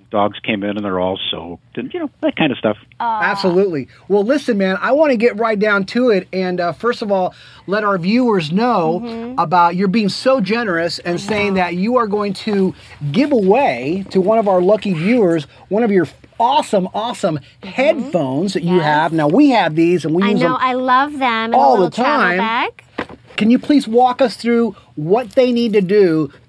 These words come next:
Speaker 3: to win an awesome pair of these headphones?
Speaker 1: Okay.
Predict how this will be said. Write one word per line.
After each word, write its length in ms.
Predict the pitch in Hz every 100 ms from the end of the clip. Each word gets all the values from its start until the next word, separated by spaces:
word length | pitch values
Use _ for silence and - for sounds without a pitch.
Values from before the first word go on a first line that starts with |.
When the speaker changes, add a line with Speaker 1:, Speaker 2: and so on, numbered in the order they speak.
| -
Speaker 3:
to 100 | 185
win 580 | 147 175 220 165 156 156
an 140 | 151 -
awesome 380 | 175 180 - 170
pair 220 | 175 165
of 80 | 156
these 200 | 151 139
headphones? 640 | 143 110 120 85 85 - - _ _ _ _ _ 120
Speaker 1:
Okay. 500 | 254 - 202 196